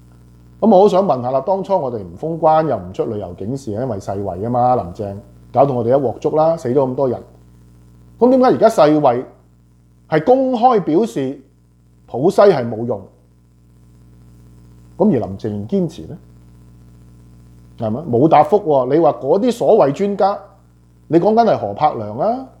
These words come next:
袁國勇啊，定係 Mike Ryan 呢？定係世衛嘅流行病學專家呢？我最憎人講嗰啲咩呢？尖酸刻薄喺記者會裏邊。身為一個公職人士，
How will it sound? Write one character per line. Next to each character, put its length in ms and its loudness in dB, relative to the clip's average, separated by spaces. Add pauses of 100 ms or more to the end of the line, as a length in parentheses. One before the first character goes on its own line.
(880)
袁 240 -4
國 240 2
勇 220 -2
啊， 120 0
定 160 -6
係 120 -8
Mike 200 -4
Ryan 300 -4
呢？ 140 -16 (500)
定 100 -8
係 120 -2
世 100 0
衛 120 4 (120)
嘅 100 0
流 140 -2
行 160 -14
病 160 -8
學 160 -10
專 180 -4
家 140 -4
呢？ 100 -10 (720)
我 80 -2
最 300 6
憎 240 2
人 180 -4
講 200 0
嗰 80 -2
啲 120 -2
咩 140 -2
呢？ 200 -6 (500)
尖 260 4
酸 320 4
刻 180 2 (120)
薄 160 2
喺 100 2
記 180 0
者 220 -2
會 160 -2
裏 60 -4 (100)
邊。 240 -14
身 340 2
為 140 -4
一 80 0
個 100 0
公 280 -2
職 200 0
人 120 -12 (100)
士， 260 -16